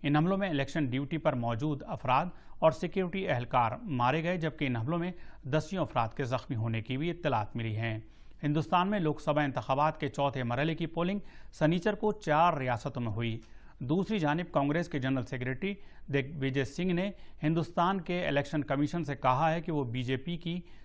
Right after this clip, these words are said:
طرف سے وزارت عظمیٰ کے عہدے کے امیدوار نریندر مودی کے خلاف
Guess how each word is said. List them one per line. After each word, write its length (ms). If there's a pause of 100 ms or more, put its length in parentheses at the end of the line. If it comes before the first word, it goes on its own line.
(120)
طرف 220
سے 140
وزارت 420
عظمیٰ 380
کے 80
عہدے 300
کے 100
امیدوار 460 (340)
نریندر 440
مودی 440
کے 120
خلاف 340